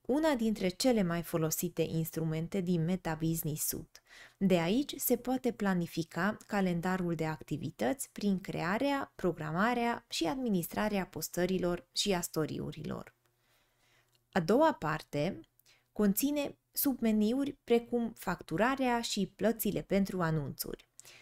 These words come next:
aplicații pentru afaceri, de aici vă puteți conecta pagina de Facebook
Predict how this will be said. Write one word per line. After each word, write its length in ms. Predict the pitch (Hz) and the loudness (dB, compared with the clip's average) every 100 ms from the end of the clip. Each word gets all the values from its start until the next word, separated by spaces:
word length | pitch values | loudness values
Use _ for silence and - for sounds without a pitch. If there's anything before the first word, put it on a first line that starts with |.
| - _ _ | -20 _ _
aplicații 800 | - 185 - 170 - 185 180 170 | 2 2 2 -2 0 0 0 -2
pentru 380 | 165 151 160 - | -6 -8 -10 -10
afaceri, 760 | - - 226 247 - 254 240 - _ _ _ _ | -12 0 2 2 4 4 4 -4 _ _ _ _
de 140 | 196 | 2
aici 300 | 185 214 - | 4 2 2
vă 120 | 220 | 2
puteți 440 | 202 175 175 175 - | 2 2 0 0 -2
conecta 480 | 170 160 - 165 | -4 -4 -4 -6
pagina 520 | 165 175 165 165 156 156 | -4 -2 -2 -4 -6 -6
de 120 | 160 | -8
Facebook 640 | - 160 160 160 - 285 | -6 -2 -2 -2 -4 -4